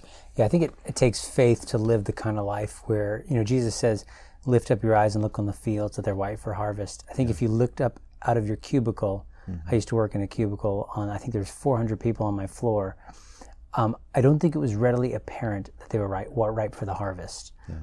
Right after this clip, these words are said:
Speaker 1: Um, but after a couple years, we did have gospel conversation with people,
Speaker 2: Yeah.
Speaker 1: and, and there was actually, pe-, people changed, you
Speaker 2: Yeah.
Speaker 1: know, and so,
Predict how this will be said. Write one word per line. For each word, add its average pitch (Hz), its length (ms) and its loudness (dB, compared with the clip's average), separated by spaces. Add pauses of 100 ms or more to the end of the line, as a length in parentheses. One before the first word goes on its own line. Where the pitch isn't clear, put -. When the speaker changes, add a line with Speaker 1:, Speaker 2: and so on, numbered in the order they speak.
(140)
Speaker 1:
Um, 104 400 -2
but 135 460 2 (560)
after 113 280 -2
a 113 40 -2
couple 120 280 0
years, 110 360 2
we 110 120 0
did 113 220 2
have 110 200 -2
gospel 104 340 -4
conversation 101 580 -6
with 98 100 -8
people, 98 420 -8 (160)
Speaker 2:
Yeah. - 120 -6
Speaker 1:
and, 98 300 -6 (120)
and 104 120 -4
there 98 100 -6
was 101 220 -6
actually, 98 560 -6 (480)
pe-, 180 120 -8
people 110 280 -4
changed, 113 560 -10
you - 80 -4
Speaker 2:
Yeah. 76 120 -2
Speaker 1:
know, 76 60 -4
and 101 120 -6
so, 107 280 -2